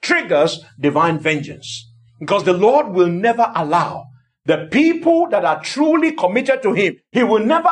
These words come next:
allow them to suffer in the hands of the enemy. The question then is, how do you engage the power of praise to provoke divine vengeance? Before you can answer that question, you must understand the relationship between two things.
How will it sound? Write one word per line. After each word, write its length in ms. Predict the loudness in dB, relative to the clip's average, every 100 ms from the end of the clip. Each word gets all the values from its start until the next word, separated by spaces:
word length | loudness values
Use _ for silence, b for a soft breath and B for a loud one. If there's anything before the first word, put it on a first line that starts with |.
| 0
allow 300 | 0 2 2
them 320 | 2 0 -2
to 60 | -2
suffer 340 | -2 0 0
in 120 | -2
the 80 | -2
hands 240 | -2 -4 -6
of 100 | -6
the 100 | -6
enemy. 200 | -6 -6
The 80 |
question 400 | -2 -2 0 0
then 160 | 0 0
is, 160 | -2 -6 _
how 300 | -2 0 0
do 100 | 0
you 300 | 2 2 2 -2
engage 680 | -4 -4 -4 0 0 -2 -2
the 100 | -2
power 400 | 0 4 4 4
of 160 | 0 0
praise 420 | 0 2 0 -2 -6 _
to 180 | -4 -2
provoke 520 | 0 -2 2 2 2 -6 _
divine 360 | -4 -2 -2 -2
vengeance? 380 | -4 -2 -4 -4
Before 340 | -4 0 0
you 80 | 0
can 240 | -2 -4 -2
answer 320 | -4 0 0
that 200 | 0 0
question, 480 | 0 0 -2 -4 -6 _
you 140 | -2
must 240 | 2 2 0
understand 460 | 0 0 0 0
the 60 | 0
relationship 380 | 0 0 -2 -2
between 280 | -2 -2 0
two 140 | -2
things. 680 | -2 -6 -6 -10 -10 -14